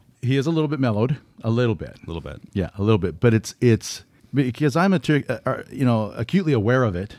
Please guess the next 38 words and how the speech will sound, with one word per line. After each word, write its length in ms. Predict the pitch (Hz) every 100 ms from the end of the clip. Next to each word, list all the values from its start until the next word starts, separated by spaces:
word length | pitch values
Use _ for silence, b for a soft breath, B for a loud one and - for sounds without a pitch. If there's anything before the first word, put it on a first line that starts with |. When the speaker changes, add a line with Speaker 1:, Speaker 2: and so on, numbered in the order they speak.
| -
Speaker 1:
I'm 140 | 107
watching 400 | 104 110 - 98
for 260 | - 78 85
it. 160 | - -
You 120 | 107
know, 60 | 95
I 60 | 92
see 300 | - 165 135
the 80 |
little 260 | 107 104 98
differences. 640 | 95 98 107 101 85 90
But 200 | - 113 -
others 320 | 135 143 156 135
have 120 | 107
said, 280 | - 104 101
yes, 200 | 98 -
they 200 | 98 95
see 580 | - - 123 113 110 b b b
him 320 | - 113 104 90 b b b -
not 320 | 113 113 -
leave 260 | 117 123 110
so 160 | 110
big 200 | 95 101
a 80 | 90
wake. 420 | 82 78 - - _ _ _ _ -
Speaker 2:
Hmm. 280 | 82 80 92
Speaker 1:
Okay? 400 | 90 104 95 98 b b b
He 200 | - 117
has 320 | 101 113 113
learned 400 | 104 104 104 98 -
to 140 | 101
articulate 680 | 92 85 117 - 101 92 76
better. 260 | 95 82 82
He 140 | 98
has 320 | 95 98 95
learned, 320 | 101 101 87 -
especially, 500 | 107 - - 120 117
he, 240 | - 135